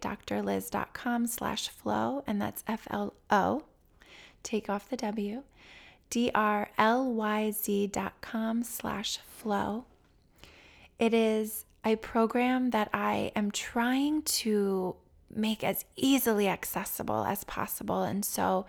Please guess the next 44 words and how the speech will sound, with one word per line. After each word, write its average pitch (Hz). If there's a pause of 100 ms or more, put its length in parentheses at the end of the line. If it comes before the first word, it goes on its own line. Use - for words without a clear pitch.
(840)
what 220
I 240
believe 208 (320)
you 208
can 208
do 214
with 214
a 190
Design 190
and 185
Flow 185
program 185 (100)
is, 185 (640)
um, 202 (640)
it, -
what 220
I, 220
why 226
I -
de-, 208
how 330
I 269
designed 208
it 226
is 214
that 214
y-, 220
it 208
is 214
self-directed. -
So -
you 208
can 233
go 220
through 240
this 220
program 185
on 185
your 190
own 180
at -
your 214
own 196
pace. -